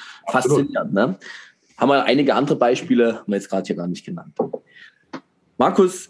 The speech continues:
Speaker 2: ich guck grad hier auf mein Blatt, auf meinen kleinen Leitfaden, geh grad so alles durch und denk, haben echt ziemlich viel besprochen.
Speaker 1: Ja.
Speaker 2: Und da würde ich an der Stelle die abrundende Frage an all meine Gäste stellen.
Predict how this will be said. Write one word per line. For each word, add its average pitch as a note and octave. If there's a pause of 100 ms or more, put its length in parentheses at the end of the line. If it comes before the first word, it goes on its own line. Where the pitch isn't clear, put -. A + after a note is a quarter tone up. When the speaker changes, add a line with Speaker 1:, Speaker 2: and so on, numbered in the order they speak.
Speaker 2:
ich C#3
guck -
grad D3
hier C#3+
auf C3+
mein G2+
Blatt, - (240)
auf G#2+
meinen A2+
kleinen G#2+
Leitfaden, A2+ (440)
geh A2
grad A2
so G#2+
alles F#2+
durch A#2+
und F#2
denk, G2 (400)
haben -
echt - (280)
ziemlich C#3
viel A#2
besprochen. G#2+ (500)
Speaker 1:
Ja. F#2+ (500)
Speaker 2:
Und F#2+
da E2+
würde G#2+
ich -
an F#2
der F#2+
Stelle F#2+ (760)
die -
abrundende A#2+
Frage A#2+
an F2
all F#2+
meine G2+
Gäste -
stellen. E2+